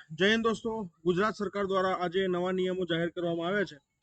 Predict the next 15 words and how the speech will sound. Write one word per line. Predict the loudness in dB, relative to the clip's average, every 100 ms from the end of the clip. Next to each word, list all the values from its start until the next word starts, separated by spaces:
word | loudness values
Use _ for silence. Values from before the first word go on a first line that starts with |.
| _ _ _ -2
આ | 0
જે | 2 2
નવા | 2 0
નિયમો | 2 2 0 -4
છે, | -2
વનપાલની | -2 0 -2 -2 0
ભરતી | 0 0 -2 0
જે | 2
નવી | 4 4
આવવાની | 4 2 2 0
છે, | -2 -2
એ | 0
માટેના | 2 0 2
નિયમો | 2 2 2 0
છે. | 0 -2